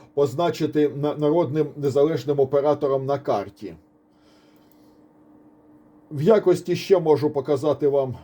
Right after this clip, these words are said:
це, так, це та сама, але в гіршій якості. Оце от ситуація на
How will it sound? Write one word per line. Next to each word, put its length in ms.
це, 180
так, 260
це 160
та 120
сама, 400
але 220
в 40
гіршій 420
якості. 540
Оце 360
от 200
ситуація 680
на 260